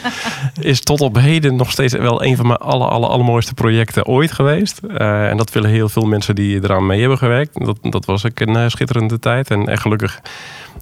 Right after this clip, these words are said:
Speaker 2: Het kindje is zeer gezond geboren en wordt heel hard, heel groot. Eh,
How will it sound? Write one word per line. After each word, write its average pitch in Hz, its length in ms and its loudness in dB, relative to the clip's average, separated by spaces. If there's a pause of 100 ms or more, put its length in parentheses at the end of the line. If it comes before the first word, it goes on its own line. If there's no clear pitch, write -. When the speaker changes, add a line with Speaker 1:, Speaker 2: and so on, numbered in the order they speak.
Speaker 2:
Het 117 320 0
kindje 131 320 2
is 113 160 0
zeer 143 320 2
gezond 127 260 2
geboren 113 440 2
en 107 180 2
wordt 104 220 2
heel 135 220 4
hard, 120 200 2
heel 131 220 2
groot. 135 360 0 (180)
Eh, 113 580 0